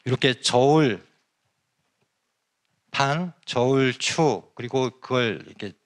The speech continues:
균형 있게 하는 저울대의 역할을 하는 게 대단군이 계신 곳이죠. 그래서 삼한강경제로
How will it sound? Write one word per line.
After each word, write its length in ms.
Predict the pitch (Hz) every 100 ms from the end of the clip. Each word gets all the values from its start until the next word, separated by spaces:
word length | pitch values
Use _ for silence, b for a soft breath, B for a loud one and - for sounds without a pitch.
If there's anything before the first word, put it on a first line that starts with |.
| _ _ _
균형 340 | - 135 139 147
있게 220 | 131 127
하는 480 | 113 110 139 180 180
저울대의 540 | 113 120 131 139 120
역할을 360 | 101 - 117 117
하는 140 | 113
게 120 | 107
대단군이 760 | - 113 131 135 110 104 117 127
계신 300 | 110 101 117
곳이죠. 600 | 107 - 104 101 92 _ _ _ -
그래서 260 | 104 -
삼한강경제로 1040 | 165 180 175 110 123 120 104 104 123 165